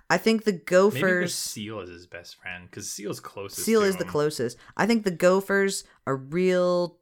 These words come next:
Speaker 1: chuckle fucks. I think they
Speaker 2: <laughs>
Speaker 1: bring nothing to the story. I think their whole
Speaker 2: They're
Speaker 1: thing
Speaker 2: fucking
Speaker 1: is
Speaker 2: minions.
Speaker 1: Yeah, their whole thing is, like, antics.
Speaker 2: Yeah.
Speaker 1: So here's my question. Oh, I should, I should mention.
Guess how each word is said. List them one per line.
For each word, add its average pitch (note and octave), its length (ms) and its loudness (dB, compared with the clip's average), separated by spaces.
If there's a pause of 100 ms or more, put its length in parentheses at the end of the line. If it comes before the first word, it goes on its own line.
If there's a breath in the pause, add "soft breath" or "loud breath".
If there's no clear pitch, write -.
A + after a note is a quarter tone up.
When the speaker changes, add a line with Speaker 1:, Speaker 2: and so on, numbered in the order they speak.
Speaker 1:
chuckle E3 340 0
fucks. D#3 520 -4 (340 soft breath)
I D#3+ 100 0
think E3 520 -2
they D#3 580 2 (140)
Speaker 2:
<laughs> C#3+ 160 -14
Speaker 1:
bring E3+ 260 2
nothing E3 400 0
to E3 100 -4
the D3 80 -2
story. C#3 520 0
I C#3 120 -2
think D3+ 260 -6
their D3 120 -2
whole D3 140 -2
Speaker 2:
They're A2 100 -4
Speaker 1:
thing C#3 200 -2
Speaker 2:
fucking C#3 80 -4
Speaker 1:
is C3 100 -6
Speaker 2:
minions. G#2 580 -6
Speaker 1:
Yeah, G#3+ 220 6
their G3+ 120 4
whole A3+ 120 2
thing G#3 200 -2
is, F#3 140 -2
like, E3+ 260 2
antics. D3+ 600 0 (180)
Speaker 2:
Yeah. G2 340 -4 (580)
Speaker 1:
So F#3+ 580 2
here's A#3 440 -4
my C#3+ 140 -4
question. A2 640 -6 (360 soft breath)
Oh, A#3+ 160 10
I A3 100 6
should, A#3 300 2
I F3 60 -2
should F3+ 160 -4
mention. E3 480 -4